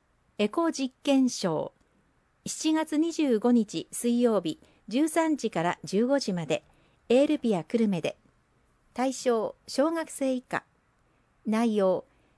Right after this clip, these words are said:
環境問題をテーマにした科学マジックなど。料金は無料です。定員は二百五十人、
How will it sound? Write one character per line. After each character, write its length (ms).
環 220
境 240
問 200
題 220
を 80
テ 160
ー 60
マ 100
に 140
し 80
た 240
科 160
学 260
マ 140
ジ 120
ッ 120
ク 100
な 140
ど。 100
料 180
金 240
は 220
無 100
料 220
で 120
す。 140
定 160
員 220
は 280
二 200
百 240
五 120
十 280
人、 240